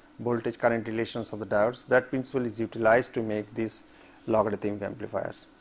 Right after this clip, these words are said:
If I make the circuit analysis, you see here, assuming that I B one is less than, than less, much, much less than I C one, that's quite obvious in all the cases of the transistors.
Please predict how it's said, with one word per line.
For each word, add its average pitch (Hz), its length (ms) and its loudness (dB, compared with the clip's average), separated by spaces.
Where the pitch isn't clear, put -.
If 151 100 0
I 175 60 8
make 170 200 4
the 175 80 6
circuit 165 340 4
analysis, 160 680 4
you 135 140 -2
see 131 260 2
here, 120 360 4
assuming 180 520 6
that 151 180 12
I 135 140 12
B 143 180 10
one 139 460 10
is 131 260 0
less 127 220 6
than, 135 220 4
than 131 280 0
less, 131 320 4
much, 139 200 6
much 143 220 2
less 127 120 4
than 117 160 2
I 107 120 4
C - 180 0
one, 113 180 2
that's 120 220 -2
quite 120 260 4
obvious 110 480 0
in 113 100 -6
all 107 160 0
the 107 120 -4
cases - 360 -4
of 104 140 -2
the 113 60 -6
transistors. 117 640 2